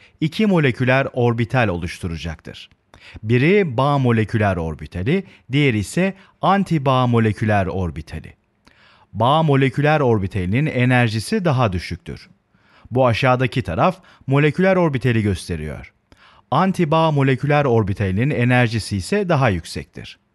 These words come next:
İşte burada antibağ moleküler orbitalini görüyoruz.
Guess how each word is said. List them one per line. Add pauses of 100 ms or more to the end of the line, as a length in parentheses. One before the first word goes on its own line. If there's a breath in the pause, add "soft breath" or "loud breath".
(460 loud breath)
İşte
burada
antibağ
moleküler
orbitalini
görüyoruz.